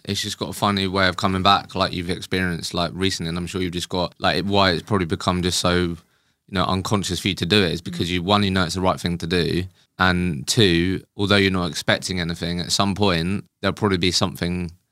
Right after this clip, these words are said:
Speaker 1: that happens where you're like, "Oh, like, this is lovely. Like, I
Speaker 2: Yeah.
Speaker 1: helped this person six months ago," and then, do, do you know what I mean?
Speaker 2: Mm-hmm.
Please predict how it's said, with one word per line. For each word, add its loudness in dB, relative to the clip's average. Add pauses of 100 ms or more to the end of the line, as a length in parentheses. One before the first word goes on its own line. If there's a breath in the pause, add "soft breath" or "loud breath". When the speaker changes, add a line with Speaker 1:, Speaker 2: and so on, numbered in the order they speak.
(380)
Speaker 1:
that 0
happens -2
where 0
you're 0
like, 0 (120)
"Oh, 2
like, 0
this -2
is -4
lovely. 0
Like, -2
I 2
Speaker 2:
Yeah. 2
Speaker 1:
helped 0
this 0
person -2 (180 soft breath)
six -6
months -2
ago," 2
and 0
then, -4
do, -10
do -6
you -2
know 2
what 0
I 0
mean? 2
Speaker 2:
Mm-hmm. 4